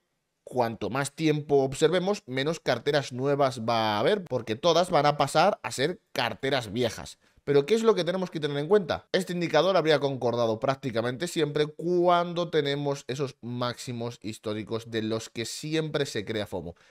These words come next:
Es el momento perfecto, podemos decirlo así, porque los máximos que hacíamos en sesenta y nueve mil dólares sí atraían atención, pero como ya sabéis, yo creo que al menos más de uno lo habrá entendido, no había tanto fomo, no había tanta locura como la que se observaba cuando subíamos directamente desde el halving totalmente locos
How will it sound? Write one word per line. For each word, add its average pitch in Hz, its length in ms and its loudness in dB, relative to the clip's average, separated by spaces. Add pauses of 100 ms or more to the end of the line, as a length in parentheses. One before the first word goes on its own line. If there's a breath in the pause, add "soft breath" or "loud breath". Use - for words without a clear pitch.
(180 soft breath)
Es 147 160 -2
el 147 160 2
momento 160 720 0
perfecto, 120 560 -2
podemos 98 260 -4
decirlo 127 180 -2
así, 196 200 0 (220 soft breath)
porque 123 220 0
los 120 160 0
máximos 156 400 -2
que 160 80 2
hacíamos 185 420 0
en 139 60 -4
sesenta 117 320 -6
y 107 40 -2
nueve 107 140 -6
mil 139 140 -4
dólares 170 360 2
sí - 300 -6 (320)
atraían 113 460 0
atención, 147 440 -2
pero 101 220 -4
como 90 240 -8
ya 135 140 -2
sabéis, 160 360 0 (120)
yo - 120 -12
creo 110 140 -6
que 98 80 -6
al 90 60 -6
menos 123 180 -6
más 95 220 -8
de 110 60 -4
uno 127 200 -4
lo 87 80 -6
habrá 85 140 -8
entendido, 131 460 -2 (280 soft breath)
no 147 180 -4
había 196 280 2
tanto 202 440 -2
fomo, 156 460 -4
no 104 80 -6
había 165 180 -4
tanta 185 300 -2
locura 143 640 0 (300)
como 120 240 -6
la 107 160 -2
que 107 100 -6
se - 160 -6
observaba 117 500 -2
cuando 107 280 -6
subíamos 117 400 -6
directamente 110 560 -4
desde 110 200 -4
el 104 140 -6
halving 110 300 -4
totalmente 101 600 -6
locos 98 420 -8